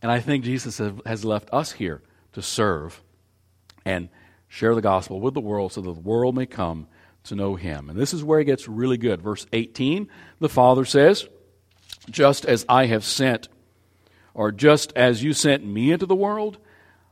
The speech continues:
I also have sent them into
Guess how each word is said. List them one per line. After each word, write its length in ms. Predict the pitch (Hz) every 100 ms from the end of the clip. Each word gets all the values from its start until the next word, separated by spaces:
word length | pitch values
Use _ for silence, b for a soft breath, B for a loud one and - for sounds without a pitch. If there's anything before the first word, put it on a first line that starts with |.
| b _
I 140 | 143 151
also 520 | 175 240 233 - 131
have 180 | 131 131
sent 440 | - 156 143 - b b -
them 640 | 113 190 139 110 117 127 b b b _
into 1120 | 127 131 143 139 _ _ - 143 135 127